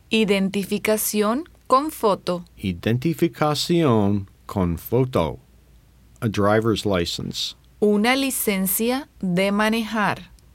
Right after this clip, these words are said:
Speaker 2: Una licencia de manejar. A state I D.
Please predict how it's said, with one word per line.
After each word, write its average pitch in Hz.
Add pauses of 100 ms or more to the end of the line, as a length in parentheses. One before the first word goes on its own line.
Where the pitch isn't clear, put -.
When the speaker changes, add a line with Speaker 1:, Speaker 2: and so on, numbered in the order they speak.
(120)
Speaker 2:
Una 120 (240)
licencia 107 (420)
de 92
manejar. 98 (840)
A 92
state 113
I 120
D. 127